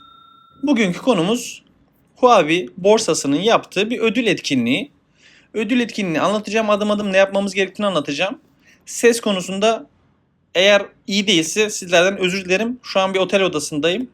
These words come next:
İstanbul'dayım. Crypto Fest etkinliği için geldim. E, henüz dönmedim. O yüzden otel odasından video çekiyorum. Etkinlik hoşuma gittiği için size aktarmak istedim. Bir de sistemimi aktarayım arkadaşlar.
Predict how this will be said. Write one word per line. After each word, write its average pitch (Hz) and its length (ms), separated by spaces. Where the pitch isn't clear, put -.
İstanbul'dayım. 202 840
Crypto 226 340
Fest 202 280
etkinliği 170 460
için 131 220
geldim. 220 520
E, 160 160
henüz 196 340
dönmedim. 208 580
O 196 120
yüzden 151 200
otel 147 220
odasından 185 400
video 185 180
çekiyorum. 190 420
Etkinlik 180 340
hoşuma 165 260
gittiği 156 180
için 156 140
size 165 160
aktarmak 170 400
istedim. 185 380
Bir 233 180
de 233 80
sistemimi 214 400
aktarayım 156 320
arkadaşlar. 135 640